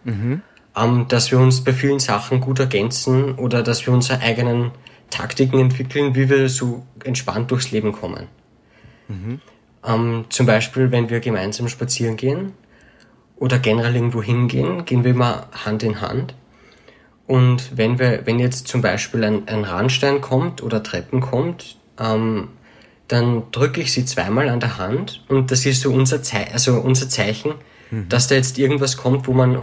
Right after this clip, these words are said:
Speaker 2: hoch oder runter steigen muss. Und wir haben so ein paar Taktiken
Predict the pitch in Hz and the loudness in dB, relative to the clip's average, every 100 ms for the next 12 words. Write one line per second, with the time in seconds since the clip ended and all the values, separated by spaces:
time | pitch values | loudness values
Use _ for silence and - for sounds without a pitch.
0 | - 127 135 131 120 127 - - 80 - | -2 0 2 2 2 2 0 -6 -10 -10
1 | 101 113 - - - - - - _ _ | -12 -12 -14 -16 -20 -20 -20 -20 _ _
2 | _ _ _ _ _ 135 127 123 117 127 | _ _ _ _ _ 0 2 2 2 2
3 | 135 127 - - - 123 - 127 - 123 | 2 2 0 -10 -6 -4 -2 -4 -4 -6
4 | - 135 135 135 131 | -4 -2 0 0 -2